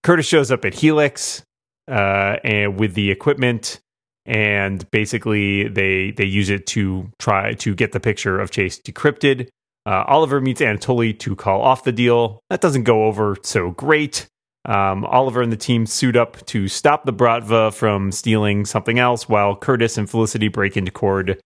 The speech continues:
Industries to steal the, uh, oh, the encryption they need for the, uh, the last part of the decoding Chase's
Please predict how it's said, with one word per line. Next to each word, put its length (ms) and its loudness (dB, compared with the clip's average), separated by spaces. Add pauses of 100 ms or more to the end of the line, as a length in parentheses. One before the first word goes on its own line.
(260)
Industries 760 0
to 200 -2
steal 500 0
the, 260 0
uh, 260 0
oh, 140 -2
the 180 0
encryption 440 0
they 140 2
need 320 -2
for 240 0
the, 200 0
uh, 140 -4
the 140 -6
last 300 0
part 240 -2
of 160 -6
the 280 -4 (100)
decoding 580 -4
Chase's 520 -4